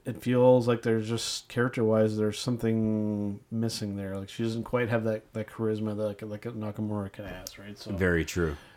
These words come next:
Speaker 1: you know, is that just because she's, you know, arguably a heel? I don't know. I really don't know.
Speaker 2: I don't know either, but I,
Speaker 1: Yeah.
Speaker 2: a hundred percent, I agree with you on that. It's,
Speaker 1: Yeah.
Speaker 2: there is a hundred percent something that is missing. Something is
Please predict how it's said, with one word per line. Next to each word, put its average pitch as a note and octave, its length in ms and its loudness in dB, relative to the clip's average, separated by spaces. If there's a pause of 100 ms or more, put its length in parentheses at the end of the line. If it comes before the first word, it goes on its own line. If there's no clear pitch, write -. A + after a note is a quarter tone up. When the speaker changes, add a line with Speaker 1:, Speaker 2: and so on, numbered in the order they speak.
(140)
Speaker 1:
you G#2 80 -6
know, G#2 180 0
is A#2 200 2
that A#2 140 4
just B2+ 160 -6
because A#2+ 260 2
she's, A2 320 0
you A#2 120 -8
know, A2 80 2
arguably G#2+ 460 0
a F#2+ 40 -4
heel? B2+ 360 -2 (440)
I G2+ 140 -6
don't F#2 200 -6
know. E2+ 180 -14 (680)
I G#2 60 -6
really G2+ 260 -6
don't F#2+ 160 -10
know. F2+ 160 -18 (640)
Speaker 2:
I A2 80 8
don't A2 120 10
know G#2 180 10
either, F2+ 340 8
but G#2 260 4
I, G#2+ 160 4
Speaker 1:
Yeah. E2 320 -2
Speaker 2:
a F2+ 40 -4
hundred G#2 200 6
percent, F#2 400 2
I F2+ 140 0
agree F2 380 2
with F2+ 280 2
you F#2+ 300 4
on F2 320 0
that. D#2+ 280 -2
It's, G#2+ 280 -2
Speaker 1:
Yeah. G#2 80 -10
Speaker 2:
there F2+ 160 4
is - 360 -2 (200)
a - 20 -6
hundred F#2+ 300 0
percent E2+ 400 -2
something F2+ 400 0
that F2+ 120 0
is G2+ 140 2
missing. D#2+ 460 0
Something E2+ 480 -2
is D#2+ 440 -2